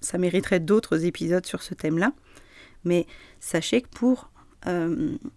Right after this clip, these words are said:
un public peut-être non averti au monde de l'enfance ou de la toute petite enfance, bah, les sirènes du marketing, les sirènes du, du business, hein, des cadeaux de Noël, est quand même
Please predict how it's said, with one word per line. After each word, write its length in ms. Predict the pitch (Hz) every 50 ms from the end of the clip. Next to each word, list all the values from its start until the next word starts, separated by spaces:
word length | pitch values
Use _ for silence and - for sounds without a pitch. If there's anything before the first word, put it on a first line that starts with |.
| - - - -
un 120 | - 180 165
public 400 | - - - 165 185 233 226 -
peut-être 340 | - 202 - 175 165 - -
non 320 | 180 175 185 202 208 220
averti 580 | 214 202 190 202 196 - - - - 214 220 208
au 100 | 180 160
monde 280 | 165 165 170 180 175
de 80 | 160 170
l'enfance 640 | 165 160 156 - - - 190 185 190 180 - - 175
ou 40 |
de 80 | 156 156
la 100 | 156 151
toute 300 | - - - 190 - -
petite 360 | - 175 - - - - -
enfance, 520 | 160 151 - - 196 247 311 - - - - _ - - _ - - - - - - - - -
bah, 200 | 170 165 175 190
les 180 | 196 180 160 147
sirènes 480 | - - - - 190 185 214 226 226
du 100 | 202 196
marketing, 760 | 180 180 180 - - - 170 - - - 262 330 330 269 208 180
les 100 | 165 165
sirènes 480 | - - - 180 175 190 202 208 202
du, 320 | 180 175 170 175 165 170 - - - - - - - - - - - _ -
du 160 | 165 175 156
business, 600 | 160 165 175 170 175 185 208 285 339 - - -
hein, 140 | 220 247 262
des 140 | 226 190
cadeaux 300 | - - 185 175 156 185
de 80 | 175 170
Noël, 460 | 170 165 160 175 208 285 359 285 - -
est 100 | - 180
quand 160 | - - 185
même 180 | 202 220 226